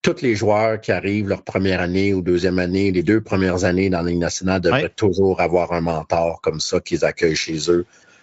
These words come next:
Speaker 1: pour savoir comment gagner, comment se préparer, comment être, c'est, ça, ça change un joueur de hockey, euh, vraiment, euh, on, on le voit, là, on a vu Mathieu tout seul chez lui, qui a bien fait les choses quand même,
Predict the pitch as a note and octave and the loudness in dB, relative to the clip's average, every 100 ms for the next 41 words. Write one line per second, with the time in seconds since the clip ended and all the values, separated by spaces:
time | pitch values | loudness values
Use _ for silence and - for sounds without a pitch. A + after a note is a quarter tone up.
0 | _ A2+ - F2+ E2+ F2+ - G2+ G2+ G#2 | _ -2 0 0 2 0 0 0 0 2
1 | G2+ G2 G2 F#2+ G#2 A2+ _ _ _ _ | 0 0 0 0 0 -2 _ _ _ _
2 | - F#2+ G2+ G#2+ G#2 G2+ G2 F#2+ - - | 0 2 4 2 2 0 0 -4 -2 -2
3 | - - - G2 F#2 G2+ G2+ A2 - G2 | 0 -2 0 0 2 2 0 -2 0 2
4 | G#2 G#2 G2 F#2+ - F#2 - - - - | 2 2 0 -4 -2 -2 0 0 0 -4
5 | D#2+ - B2 A#2+ G2+ F#2+ E2 F2 E2 E2 | -4 0 2 2 2 2 2 2 2 0
6 | D#2+ - F2+ F2 D#2+ D#2 F2 E2+ F2 F#2 | -2 -4 -2 2 2 2 0 0 2 0
7 | E2 D#2 D2+ - - - _ _ E2+ E2 | 0 -2 -6 -10 -20 -20 _ _ 0 2
8 | E2+ F#2 F#2+ F2 A2 A#2+ A2+ G#2+ G2+ F2+ | 2 2 2 4 4 4 2 2 2 0
9 | G#2+ G#2+ F#2+ - A#2+ A2+ - - A2+ A#2 | 2 2 0 0 -2 -2 -2 2 2 2
10 | - G#2 F#2 G2 A2 - - _ _ - | -2 -2 0 0 0 -2 -12 _ _ -2
11 | G#2 F2 G2+ G#2 G#2 B2+ B2 F#2+ A2 G2+ | 0 2 2 2 2 0 2 2 2 0
12 | - G#2 F#2 F#2 A2+ C#3+ C#3 | 0 0 0 0 0 0 -2